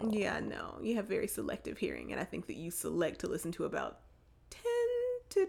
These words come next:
twenty percent. <laughs> You'd be like, "Oh, cookies,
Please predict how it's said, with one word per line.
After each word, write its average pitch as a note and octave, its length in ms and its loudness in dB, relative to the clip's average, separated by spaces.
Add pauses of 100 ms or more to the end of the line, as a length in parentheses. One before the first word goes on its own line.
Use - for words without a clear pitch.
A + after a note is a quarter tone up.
twenty F#4+ 340 2
percent. C4+ 760 4 (260)
<laughs> D4 1300 4
You'd F4 160 10
be E4+ 120 4
like, D4 340 6
"Oh, B3+ 1080 4
cookies, G#3 580 0